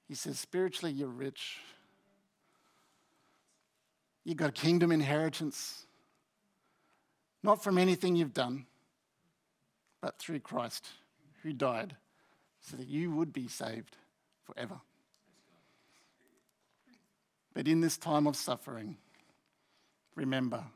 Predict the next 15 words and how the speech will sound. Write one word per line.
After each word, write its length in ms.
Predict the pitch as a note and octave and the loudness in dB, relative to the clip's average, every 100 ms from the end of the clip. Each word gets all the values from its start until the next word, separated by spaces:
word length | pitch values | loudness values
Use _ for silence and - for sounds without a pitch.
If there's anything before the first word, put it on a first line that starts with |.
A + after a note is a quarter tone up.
| _ _ _ _ _ _ _ _ _ _ _ _ _ _ - | _ _ _ _ _ _ _ _ _ _ _ _ _ _ -14
You 100 | D3+ | -4
remember 360 | C#3 C#3 C#3+ C3 - _ _ _ D3 | 2 4 4 2 -8 _ _ _ -14
a 40 | |
few 280 | - C#3+ C3+ | -8 -6 -2
weeks 180 | D3 - | -2 0
back 220 | C#3 B2+ | -2 -2
we, 200 | C#3+ A#2+ - _ _ _ _ _ _ _ _ | -6 -10 -10 _ _ _ _ _ _ _ _
we 100 | B2+ | -10
read 280 | A#2+ C3+ B2 | -4 -4 -2
Jesus 360 | B2+ C3+ - - | -4 -4 -4 -8
saying 520 | - B2+ B2 A#2+ A#2+ | -2 0 0 -4 -6
in, 200 | B2+ A#2 | -8 -8
uh, 200 | - B2+ A2+ | -8 -8 -4
Matthew 400 | B2+ C3+ B2+ A#2+ C#3+ A#3+ D3+ | -6 -6 -14 -14 -20 -12 -6
eleven, 440 | C3 C3 A#2 | -2 -2 -4